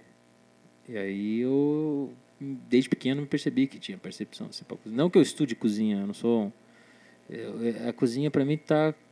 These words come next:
uma herança, né, de, né, de família e de, e de percepção de necessidade mesmo, tá ligado? Só que tornar essa necessidade um pouco mais interessante,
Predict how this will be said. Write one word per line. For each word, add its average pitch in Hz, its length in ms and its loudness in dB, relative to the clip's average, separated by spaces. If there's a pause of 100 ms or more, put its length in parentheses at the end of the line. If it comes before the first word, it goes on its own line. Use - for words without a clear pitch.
(400)
uma 139 220 0
herança, 123 880 4
né, 107 240 -6 (560)
de, 104 200 -4
né, 110 240 -6 (140)
de 104 120 -8
família 117 640 2
e 185 40 4
de, 170 760 2 (560)
e - 60 -8
de 196 100 -4
percepção 208 480 0
de 196 80 2
necessidade 185 580 0
mesmo, 139 240 2
tá 101 140 -8
ligado? 98 320 -2
Só 135 160 0
que 156 180 -4 (140)
tornar 147 220 0
essa 151 140 -6
necessidade 143 560 -2
um 143 40 -4
pouco 139 320 -2
mais 139 400 2
interessante, 139 720 -2